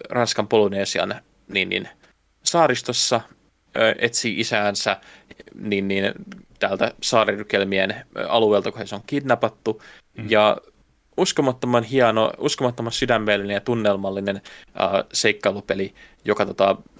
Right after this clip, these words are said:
Speaker 1: vaan vei mut ihan täysin mukanaan. Ö,
Speaker 2: Mm.
Speaker 1: mä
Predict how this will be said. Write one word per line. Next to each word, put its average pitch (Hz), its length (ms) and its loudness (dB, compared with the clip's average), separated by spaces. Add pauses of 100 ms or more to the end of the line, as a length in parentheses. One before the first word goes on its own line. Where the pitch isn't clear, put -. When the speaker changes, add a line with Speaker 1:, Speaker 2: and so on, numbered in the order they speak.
(280)
Speaker 1:
vaan 104 420 4 (920)
vei 123 220 4
mut 110 200 -4
ihan 123 200 -2
täysin 101 260 -2
mukanaan. 92 580 -6
Ö, 120 40 -12 (360)
Speaker 2:
Mm. - 280 -18
Speaker 1:
mä 113 180 2